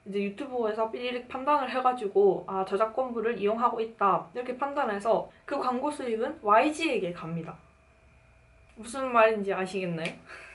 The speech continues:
<laughs> 물론 아닌 영상도 있어요. 뭐 부-, 개인적으로 제가 올리는 브이로그라던가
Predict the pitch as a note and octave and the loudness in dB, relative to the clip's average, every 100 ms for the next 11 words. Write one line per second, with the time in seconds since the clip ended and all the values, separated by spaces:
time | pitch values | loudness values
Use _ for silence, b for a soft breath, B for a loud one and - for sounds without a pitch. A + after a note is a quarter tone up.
0 | B B B B G3 G#3+ D4+ F4 B3+ G3 | B B B B -8 -2 2 4 4 2
1 | A3 A3 A3+ A3 G3 F3+ E3+ F3 F#3 F3+ | 2 0 0 -2 -2 -2 -6 2 2 2
2 | - B3 - B3 C4 C4 B3+ A#3 A3+ G#3+ | -8 -14 -8 -6 -4 0 0 2 2 2
3 | A3 G#3 A3 A#3+ A#3 G3+ G3+ G#3+ A3+ A3+ | 0 2 0 0 -2 -4 -4 -6 -4 -2
4 | G#3+ F#3 F3+ F3 F3 A3+ - | 0 0 0 0 2 0 0